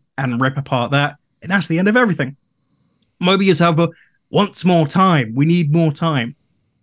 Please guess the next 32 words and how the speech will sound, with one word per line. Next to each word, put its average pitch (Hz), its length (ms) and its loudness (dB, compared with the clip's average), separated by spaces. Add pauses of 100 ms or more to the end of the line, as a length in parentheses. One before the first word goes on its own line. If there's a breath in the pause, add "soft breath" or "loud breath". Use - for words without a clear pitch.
(320)
But 160 140 0
Obi 180 240 2
doesn't 170 300 0
give 151 120 2
him 139 120 2
any 135 120 2
more 139 160 -2
time, 135 400 -2 (340 soft breath)
begins 165 320 0
to 156 100 -2
shut 180 260 -2
the 170 80 -4
blast 151 340 0
doors, 143 280 0 (260 soft breath)
and 127 100 -6
they 113 80 -4
slowly 170 720 2
begin 147 280 2
to 139 100 -8
shut. 143 320 -2
So 135 160 -4
we're 135 160 2
now 135 300 2
on, 127 100 -4
like, 120 300 -10 (340 soft breath)
ten. 143 440 0 (260 loud breath)
And 175 100 4
he 240 140 4
even, 226 200 2
rep-, 190 160 -2
he's 180 180 0
like, 143 220 -2